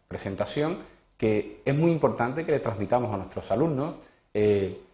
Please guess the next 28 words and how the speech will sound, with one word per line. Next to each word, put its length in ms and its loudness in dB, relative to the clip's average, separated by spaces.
este, 480 2
este 220 -4
comportamiento, 920 0
este 500 -2
valor 280 2
ético 480 0
en 220 -6
la, 260 -4
en 100 -14
la 80 -10
utilización 680 0
de 160 2
todos 260 4
esos 220 2
recursos 400 -2
que 60 -8
están 240 -2
disponibles 460 -2
en 60 -6
la 100 -6
red. 220 -12
La 120 2
red, 160 6
evidentemente, 500 2
tiene 120 -2
una 120 0
filosofía 480 -4
abierta 560 0